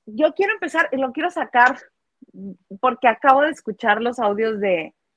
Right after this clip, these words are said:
de Silvia Pasquel. Se estrenó una obra esta de Caperucita donde invitaron a participar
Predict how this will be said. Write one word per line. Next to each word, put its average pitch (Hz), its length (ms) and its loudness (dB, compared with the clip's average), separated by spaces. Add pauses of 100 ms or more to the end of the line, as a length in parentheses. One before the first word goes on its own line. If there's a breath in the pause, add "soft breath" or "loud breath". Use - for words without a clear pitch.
(440)
de 233 120 -2
Silvia 269 320 0
Pasquel. 190 640 -4 (1300)
Se 262 140 0
estrenó 254 520 0
una 320 280 2
obra 285 300 4
esta 247 280 4
de 233 100 2
Caperucita 202 640 -2
donde 202 320 -4
invitaron 196 460 2
a 226 80 0
participar - 640 2